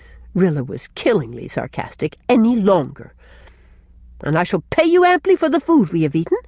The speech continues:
and the night's lodging I have taken. The black and white apparition went through the motions of clapping her hands, but not a sound did she make.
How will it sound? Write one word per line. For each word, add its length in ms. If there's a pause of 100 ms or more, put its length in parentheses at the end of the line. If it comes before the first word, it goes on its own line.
(300)
and 160
the 60
night's 360
lodging 460
I 120
have 180
taken. 380 (1040)
The 100
black 260
and 120
white 180
apparition 580
went 240
through 220
the 120
motions 580
of 160
clapping 340
her 160
hands, 380
but 200
not 240
a 80
sound 720
did 160
she 140
make. 360